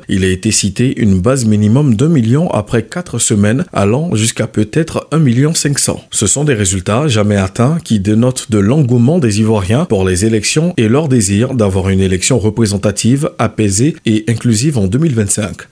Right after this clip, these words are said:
Donc l'appel à l'extension de l'opération est renouvelé. Les moyens existent,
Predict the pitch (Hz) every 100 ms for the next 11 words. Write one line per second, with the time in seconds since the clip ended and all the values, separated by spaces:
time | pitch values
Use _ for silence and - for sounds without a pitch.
0 | - 95 107 143 113 104 104 139 107 107
1 | - 123 113 - 147 101 113 120 110 107
2 | - 151 98 107 98 95 95 110 - 101
3 | 101 113 127 165 107 95 123 -